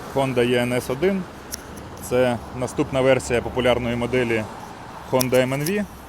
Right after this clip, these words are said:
але вже трохи з збільшеною батареєю на шістдесят вісім і вісім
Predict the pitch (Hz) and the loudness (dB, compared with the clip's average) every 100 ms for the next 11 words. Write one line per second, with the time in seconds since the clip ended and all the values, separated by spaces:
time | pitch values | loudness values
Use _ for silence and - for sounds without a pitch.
0 | - - - - - - - - 123 135 | -18 -18 -18 -18 -18 -18 -12 0 4 4
1 | 113 123 110 135 131 123 117 101 113 120 | 4 0 0 -2 0 2 0 0 2 2
2 | 113 107 104 131 120 123 123 120 123 180 | 2 -2 -4 -4 -4 -2 -2 0 2 2
3 | 196 190 165 - 143 147 151 135 143 156 | 2 2 -2 -4 -4 -2 -2 -2 -4 -4
4 | 143 143 135 139 | -2 -2 -4 -6